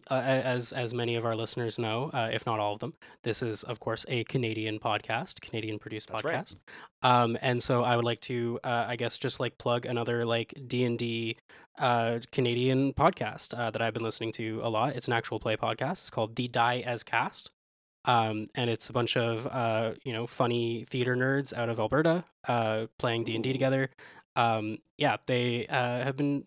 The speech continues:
Speaker 1: I, I, I've just been starting to listen to it recently, and it's, uh, it's, it's really good, and I love to see Canadian content, so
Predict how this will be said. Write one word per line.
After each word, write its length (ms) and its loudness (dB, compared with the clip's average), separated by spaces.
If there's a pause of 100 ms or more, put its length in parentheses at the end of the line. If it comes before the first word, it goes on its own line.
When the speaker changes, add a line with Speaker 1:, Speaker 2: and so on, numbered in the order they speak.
(100)
Speaker 1:
I, 140 -6
I, 260 -2
I've 80 0
just 160 -4
been 220 0
starting 240 2
to 60 4
listen 200 0
to 120 0
it 60 2
recently, 420 -2
and 180 -2
it's, 180 -4
uh, 180 0
it's, 140 -8
it's 180 -10
really 180 2
good, 220 0
and 80 -6
I 40 -2
love 240 -2
to 100 -10
see 160 -2
Canadian 360 0
content, 500 -4
so 320 -4